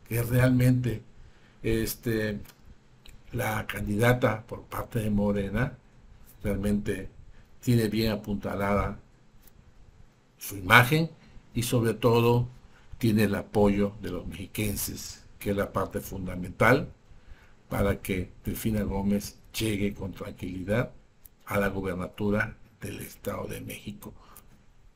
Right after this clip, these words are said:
Podrán poner cualquier oponi-, oposición, podrán ir individualmente, podrán unirse, porque déjenme decirles que los candidatos del pri, del pan, del P R D, hasta del mismo mosi,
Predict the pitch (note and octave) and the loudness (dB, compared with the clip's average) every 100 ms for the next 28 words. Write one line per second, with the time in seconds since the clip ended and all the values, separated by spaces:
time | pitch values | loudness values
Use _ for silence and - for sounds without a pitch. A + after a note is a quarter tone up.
0 | _ _ _ - A2+ A2 D3 B2 B2+ C#3 | _ _ _ -6 2 8 8 8 8 8
1 | D3+ C3+ A2+ C#3+ C#3 A#2 A2 G2 - A2+ | 8 6 4 6 6 2 -2 -4 -6 -6
2 | G#2+ G#2 D#3+ G3+ A3 G3 - - _ - | -4 2 8 8 8 2 -10 -20 _ -8
3 | G2 G2 A2+ B2+ B2 C3+ C3+ A2+ A2 G#2+ | -2 2 4 4 6 6 8 6 4 6
4 | C3 C3 E3+ F3 F3 E3+ E3+ - - - | 8 10 8 6 4 0 0 -10 -18 -14
5 | F#2+ F#2+ A2 B2 G#2+ G#2+ F3+ F3+ F3 E3+ | -6 -2 -2 -2 2 6 6 6 4 0
6 | - - - - - A#2+ D3+ F3+ G#3 G#3+ | -4 -20 -20 -20 -14 -6 0 2 2 2
7 | D#3 A2+ G2+ B2+ G#2 - - - - - | 2 2 0 -2 -4 -8 -18 -20 -20 -20
8 | - - - - _ _ - - F#2 - | -20 -20 -20 -20 _ _ -20 -16 -14 -12
9 | F#2 F#2+ A2 F3+ G3 D3 B2 - - _ | -10 -2 2 2 2 0 0 -4 -20 _
10 | - - - - - - - - - B2+ | -20 -20 -20 -20 -20 -20 -20 -6 4 8
11 | C3 B2 B2+ - - - - - - A2+ | 8 8 0 -10 -20 -20 -20 -4 2 4
12 | A2+ A2+ - - - A2 G#2 F#2+ G#2 A2+ | 4 0 -10 -14 -4 -2 0 2 0 0
13 | A#2+ - _ - - - A2+ A2+ C#3+ D3+ | -8 -16 _ -12 -10 -8 -6 -4 -2 -2
14 | B2 F3+ G#3 C3 | -2 0 0 -2